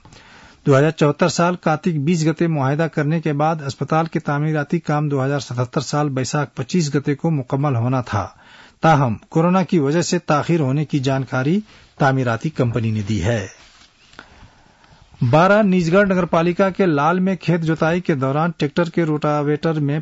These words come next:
پڑ کر ایک بچے کی موت ہو گئی ہے۔ نیز گڑھ نگر پالیکا کے وارڈ نمبر دس لال میں آج صبح تقریباً آٹھ بجے کھیت جوتنے کے دوران یہ حادثہ پیش آیا۔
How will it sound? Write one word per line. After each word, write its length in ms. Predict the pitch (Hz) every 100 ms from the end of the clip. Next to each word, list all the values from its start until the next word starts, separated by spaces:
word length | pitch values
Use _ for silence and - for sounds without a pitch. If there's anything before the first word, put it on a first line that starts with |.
| -
پڑ 160 | 139
کر 180 | 123 151
ایک 240 | 139 143 127
بچے 280 | 123 -
کی 140 | 127 151
موت 280 | 131 123 107
ہو 120 | 107
گئی 180 | 110 104
ہے۔ 280 | 123 110 - - - -
نیز 240 | 139 131
گڑھ 120 | 156
نگر 200 | 170 156
پالیکا 420 | 139 139 139 151 160
کے 140 | 175
وارڈ 260 | 156 135 135
نمبر 220 | 131 127
دس 320 | 120 156 160
لال 280 | 135 123 139
میں 160 | 147 156
آج 220 | 135 131
صبح 220 | - 139 -
تقریباً 420 | 120 131 135 147 -
آٹھ 260 | 135 135
بجے 240 | 117 120 151
کھیت 360 | - 131 135
جوتنے 480 | - 131 127 143 139
کے 160 | - 113
دوران 380 | 120 120 127
یہ 160 | 135 113
حادثہ 320 | 104 101 - 135
پیش 260 | 120 107 120
آیا۔ 340 | 98 110 92